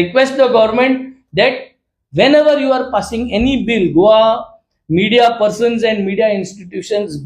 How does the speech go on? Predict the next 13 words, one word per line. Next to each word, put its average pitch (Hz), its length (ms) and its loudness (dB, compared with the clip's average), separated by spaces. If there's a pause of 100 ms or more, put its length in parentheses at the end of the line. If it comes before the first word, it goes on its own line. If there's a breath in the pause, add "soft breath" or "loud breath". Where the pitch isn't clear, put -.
bill 208 260 0
जे 180 140 -2
तुमी 180 220 -4
हाडटाय, 160 500 0 (480 soft breath)
तितूंत 254 400 4 (120)
तुमी 220 320 2
वर्किंग 170 680 0
जर्नलिस्ट 165 680 0
हे 160 60 2
आमगे 156 420 2
भुरग्यांक 139 560 0
एक्रिडिटेशन 175 580 -4 (360 loud breath)
दिवन 294 460 4